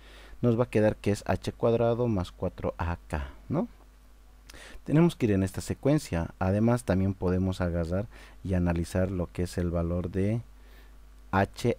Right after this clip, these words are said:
A y K. Despejando de cada una de las ecuaciones, tendremos que H va a ser igual a menos dos veces D, ya que ese dos está multiplicando, pasará al otro miembro a dividir.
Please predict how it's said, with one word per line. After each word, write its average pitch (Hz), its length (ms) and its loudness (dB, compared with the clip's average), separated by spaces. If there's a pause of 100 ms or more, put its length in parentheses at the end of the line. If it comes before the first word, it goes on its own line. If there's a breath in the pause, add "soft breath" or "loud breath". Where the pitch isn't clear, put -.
A 95 200 2
y 95 100 -2 (120)
K. 139 280 2 (760 loud breath)
Despejando 104 720 0
de 92 120 -2
cada 98 240 0
una 101 160 2
de 113 100 0
las 120 160 -4
ecuaciones, 143 540 -2
tendremos 92 560 0
que 85 420 -2 (1900 soft breath)
H 104 360 2
va 110 80 6
a 87 40 2
ser 92 160 0
igual 92 300 2
a 90 40 4
menos 90 360 2
dos 90 180 0
veces 98 360 -2
D, 139 300 2
ya 92 120 0
que - 140 -4
ese 92 180 -2
dos 92 160 0
está 92 200 -4
multiplicando, 117 680 -2
pasará 90 380 -2
al 87 100 -2
otro - 180 -6
miembro 92 420 0
a 90 80 0
dividir. 95 460 -2